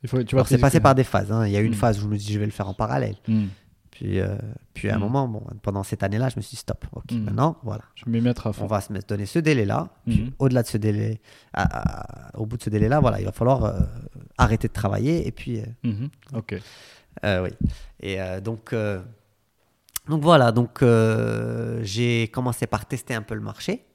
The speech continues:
Speaker 1: Mhm.
Speaker 2: et je donnais des cours, euh, l'été sur la plage.
Speaker 1: Mhm.
Speaker 2: Donc, euh, entièrement basé sur, euh, une communication via les réseaux sociaux.
Speaker 1: Ok.
Speaker 2: Et, voilà. Donc, euh, je faisais un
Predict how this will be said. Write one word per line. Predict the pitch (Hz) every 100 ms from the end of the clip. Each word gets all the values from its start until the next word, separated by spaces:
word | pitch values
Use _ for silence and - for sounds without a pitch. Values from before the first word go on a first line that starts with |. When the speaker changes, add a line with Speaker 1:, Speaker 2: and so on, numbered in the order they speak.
| -
Speaker 1:
Mhm. | 101 117 208 - - _ -
Speaker 2:
et | 113
je | 101 113
donnais | 107 120 143
des | 120
cours, | 110 - - 175 208 196 151 - _ -
euh, | 117 113 107 107 107 104
l'été | 127 127 190
sur | 196 147
la | 123
plage. | - 101 - - _ _ _ _ _ _ _
Speaker 1:
Mhm. | 95 87 107 208 _ _
Speaker 2:
Donc, | 104 101 _ -
euh, | 101 95 98 71 - _ _ _ _ -
entièrement | 185 196 - 185 147 156
basé | 143 123 131 123 190 - _
sur, | - - 180 185 - _ _ -
euh, | 120 110 110 127
une | 123
communication | 131 131 131 139 -
via | 170 151
les | 131
réseaux | 113 107
sociaux. | 104 113 - _ _ _ _ _ _
Speaker 1:
Ok. | 110 101 113
Speaker 2:
Et, | 139 185 135 123
voilà. | 104 _ -
Donc, | 101 -
euh, | 107 104 107 - - _
je | -
faisais | - 175 147
un | 127 113 110 98 85